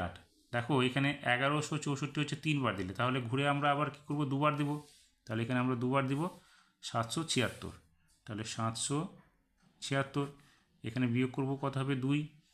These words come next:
দশ থেকে সাত গেলে এখানে হবে তিন, সাত আর একে আট হলো, দশ থেকে আট গেলে এখানে হলো দুই। পরবর্তী সংখ্যা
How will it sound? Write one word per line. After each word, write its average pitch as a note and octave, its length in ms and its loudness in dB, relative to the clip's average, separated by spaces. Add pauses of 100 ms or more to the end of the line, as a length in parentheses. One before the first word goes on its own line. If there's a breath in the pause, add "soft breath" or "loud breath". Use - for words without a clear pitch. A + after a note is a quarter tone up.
(380 soft breath)
দশ A#2 260 2
থেকে C3+ 260 0
সাত C3 220 2
গেলে C#3 140 2
এখানে C3 200 0
হবে C3+ 140 2 (100)
তিন, C#3+ 140 2 (460)
সাত B2 180 0
আর B2+ 100 2
একে C3+ 120 -2 (100)
আট C3 120 2
হলো, E3 140 0 (140)
দশ A#2+ 180 -2
থেকে C3 160 0
আট B2 180 2
গেলে D3 200 2
এখানে A#2+ 200 0
হলো D3+ 140 4 (640)
দুই। A2+ 200 4 (340)
পরবর্তী B2+ 460 0
সংখ্যা C#3 240 0